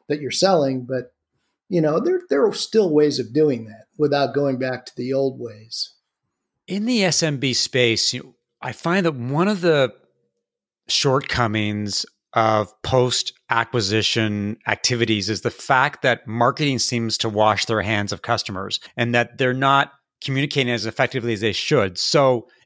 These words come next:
Speaker 2: in many cases, it's a monthly newsletter or a quarterly newsletter. And these newsletters are pretty lame. I mean, there's
Speaker 1: Yeah.
Speaker 2: probably not a lot of time and effort that goes into them.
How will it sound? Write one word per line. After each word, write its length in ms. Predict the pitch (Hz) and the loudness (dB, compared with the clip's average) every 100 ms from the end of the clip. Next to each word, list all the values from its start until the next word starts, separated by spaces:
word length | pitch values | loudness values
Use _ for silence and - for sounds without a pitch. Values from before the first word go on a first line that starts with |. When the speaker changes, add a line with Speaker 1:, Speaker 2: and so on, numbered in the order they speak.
| - | -6
Speaker 2:
in 200 | 135 139 | -2 0
many 260 | 143 147 | 2 2
cases, 640 | 139 135 117 - 117 107 - - _ 143 | 2 2 2 2 2 0 -4 -12 _ -2
it's 180 | 135 | 0
a 60 | 139 | 0
monthly 420 | 113 117 - 117 | 0 -2 -2 -4
newsletter 640 | 104 107 107 98 92 87 - | -2 -2 -2 -2 -2 -6 -8
or 280 | 110 104 | -4 -2
a 60 | 98 | -2
quarterly 480 | - 139 123 113 104 | -2 2 4 4 2
newsletter. 540 | 104 98 101 92 95 - _ | 2 0 0 0 -2 -6 _
And 160 | - 170 | -4 0
these 160 | 226 160 | 2 2
newsletters 460 | 143 131 120 107 | 2 4 2 2
are 80 | 104 | -2
pretty 300 | - 110 95 | -4 -6 -4
lame. 380 | 101 104 92 87 | -2 -2 -2 -4
I 60 | |
mean, 360 | 101 117 117 104 _ _ | -2 0 0 -4 _ _
there's 240 | 123 147 | -4 -4
Speaker 1:
Yeah. 340 | 123 - _ - | -4 -10 _ -2
Speaker 2:
probably 260 | 175 175 | 0 4
not 160 | 170 151 | 4 4
a 40 | |
lot 160 | 135 131 | 4 4
of 60 | - | 2
time 260 | 143 127 | -2 -2
and 80 | 117 | -2
effort 240 | 113 127 | -4 -4
that 160 | 107 - | -8 -6
goes 260 | 113 110 104 | -4 -4 -4
into 220 | 107 131 | -6 -4
them. 380 | 143 139 127 | -2 -4 -6